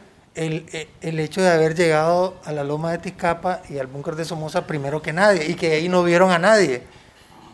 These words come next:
¿me entiende? Y entonces, eh, uno, uno, eh, se da cuenta de que, de que es necesario aclarar las cosas. Entonces, en este sentido, el, eh,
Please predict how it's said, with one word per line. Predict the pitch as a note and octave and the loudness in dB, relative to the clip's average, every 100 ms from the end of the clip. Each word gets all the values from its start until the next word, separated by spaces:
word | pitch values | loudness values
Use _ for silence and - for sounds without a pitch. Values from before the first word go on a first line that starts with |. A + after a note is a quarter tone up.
| - - | -20 -10
¿me | D3+ | -8
entiende? | D3+ A#3+ G3+ B2+ - - - - | 0 2 2 -2 -14 -20 -16 0
Y | F#3 | 2
entonces, | F#3 A3+ A3+ B3 C4 B3 - - - _ _ - - _ - | 4 4 4 4 2 0 -12 -20 -20 _ _ -20 -20 _ -2
eh, | F3+ F3+ E3+ E3 | 2 6 6 4
uno, | F3+ F#3+ G#3 | 2 4 4
uno, | G3 F#3+ G3+ A3 A3+ A3 G#3+ G3 F3 D#3 C3 B2 - _ _ _ _ | 4 4 6 6 8 8 8 6 6 4 0 -8 -20 _ _ _ _
eh, | F3 D#3 C#3+ C3+ C3 B2+ - - | -6 -4 -4 -4 -8 -12 -18 -20
se | - F3 | -4 2
da | E3 | 2
cuenta | E3 G3+ G#3+ G3 A#3 A#3+ - _ _ - - _ _ - _ _ - | 4 4 4 4 2 0 -8 _ _ -20 -20 _ _ -20 _ _ -10
de | C#3 D#3+ | 0 0
que, | - D#3 D3 C3+ C3 - - _ _ - - - _ - | 2 2 2 2 -4 -12 -20 _ _ -20 -20 -20 _ -12
de | C#3+ C#3 | -8 -8
que | - C3 B2+ B2+ | -8 -6 -4 -4
es | |
necesario | C#3+ D3 E3+ D3+ D#3+ | -4 -4 -4 -2 0
aclarar | E3+ D3 C#3 | 0 -2 -4
las | D#3 D3+ | -4 -4
cosas. | - G3 F#3+ - - - _ _ _ | -2 -4 -4 -12 -18 -20 _ _ _
Entonces, | E3+ D#3+ A3 F#3 C#3 - - - - | -10 0 2 2 -4 -10 -20 -16 -4
en | F3+ | 0
este | A3+ C4+ | 2 2
sentido, | C4+ A#3+ - B3+ F#3+ E3+ E3 | 2 2 4 6 8 6 2
el, | D#3+ D#3+ | -6 -4
eh, | D#3 D3+ C#3+ - | -4 -2 -4 -6